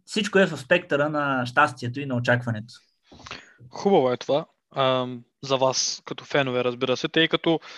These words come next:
Speaker 2: ако трябва да бъдем напълно откровени, аз сега даже хвърлих един поглед, докато си говоря с теб, за, за кога са последните трофеи на Нюкасъл. Защото трофеите не са това, което прави един отбор, а,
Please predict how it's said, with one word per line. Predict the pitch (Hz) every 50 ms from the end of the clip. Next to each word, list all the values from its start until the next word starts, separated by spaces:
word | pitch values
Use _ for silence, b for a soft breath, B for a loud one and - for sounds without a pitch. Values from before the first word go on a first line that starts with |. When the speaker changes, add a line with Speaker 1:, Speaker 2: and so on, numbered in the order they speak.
| B B B B B B B B
Speaker 2:
ако | - - -
трябва | - 190 196
да | 190
бъдем | 196 226 220
напълно | 208 190 - 233 226 208 196
откровени, | 170 - - - 143 139 147 175 196 208 220 202 - _ -
аз | - 185 185 -
сега | - 185 175 190 185
даже | 170 151 185 170 175
хвърлих | 160 - 196 185 185 -
един | 170 165 175 160
поглед, | - 170 165 156 151 147
докато | 143 139 - 139 139 - - 147 139 - _ _ _ _ _ _ _ _ _ _ _ _ _ _ _ _ _ -
си | - 160
говоря | 143 143 135 147 151 139
с | 139 - 139 -
теб, | - 151 147 139
за, | 131 131 139 139 139 139 135 135 135 123 127
за | 143 143 139 - _ - - - - 156 _ _ _ _ -
кога | - 156 151 165
са | 160 - 147
последните | - 143 - - 165 156 156 - 147
трофеи | - - 139 - - 147 147
на | 135 127
Нюкасъл. | 131 127 - - 123 120 - 123 156 _ _ B B B B B B B B B B B B B B B B B B B _ _ -
Защото | - 147 - - 170 170 - - 180 170 170 165 156 -
трофеите | - 160 160 - 180 - - 180
не | 170
са | - - -
това, | - 196 180
което | - 185 175 - -
прави | - - 165 160 156 151 151 139 131 -
един | 143 143 143 151
отбор, | 147 143 131 135 135 135 131 120 - _ _ _ _ _ _ - 139
а, | 131 131 127 123 123 120 120